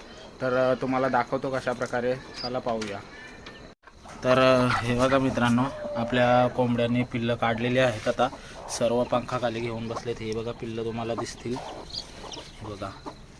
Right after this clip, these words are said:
तर आपण, अ, ह्या कोंबड्यांची पिल्लं, आता सहा कोंबड्यांची पूर्ण काढून घेणार आहोत आणि ब्रूडिंगला टाकणार आहोत.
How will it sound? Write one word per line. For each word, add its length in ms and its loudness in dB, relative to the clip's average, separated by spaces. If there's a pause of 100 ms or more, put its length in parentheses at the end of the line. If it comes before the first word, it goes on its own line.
(640)
तर 160 0
आपण, 440 4
अ, 240 2
ह्या 260 4
कोंबड्यांची 600 4
पिल्लं, 340 2
आता 240 2
सहा 200 0
कोंबड्यांची 480 2
पूर्ण 540 0
काढून 420 2
घेणार 280 0
आहोत 280 0 (640)
आणि 380 2
ब्रूडिंगला 840 0
टाकणार 380 -2
आहोत. 200 0